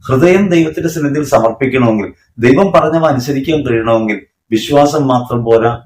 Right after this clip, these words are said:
വിശ്വാസത്തെ പൂർത്തീകരിക്കുന്ന ശരണം കൂടി ആവശ്യമുണ്ട്. ഇങ്ങനൊരു ശരണപ്പെടൽ മനോഭാവം നമുക്കുണ്ടാവുമ്പോഴാണ്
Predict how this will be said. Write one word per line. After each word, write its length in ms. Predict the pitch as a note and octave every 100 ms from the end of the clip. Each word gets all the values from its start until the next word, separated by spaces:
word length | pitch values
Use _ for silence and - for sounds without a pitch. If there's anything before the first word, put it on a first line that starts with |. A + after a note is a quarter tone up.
| _ -
വിശ്വാസത്തെ 580 | A2+ - C#3 C3+ C3 C#3
പൂർത്തീകരിക്കുന്ന 760 | C3+ C3 B2 D3+ C#3+ C3+ C#3+
ശരണം 480 | C#3 - A#2+ C#3+ D#3
കൂടി 200 | B2+ A2+
ആവശ്യമുണ്ട്. 540 | G#2+ G#2 G#2 G#2 F2+ - _ _ _
ഇങ്ങനൊരു 280 | E3+ G#3+ G#3+
ശരണപ്പെടൽ 680 | G#3 C#3 C#3 F3+ F3 G3+ G3
മനോഭാവം 680 | D#3+ C#3 C3+ C3 C3 C3 B2
നമുക്കുണ്ടാവുമ്പോഴാണ് 1000 | A#2+ A#2 A2 A2 A2 A2 G#2+ G#2+ G#2+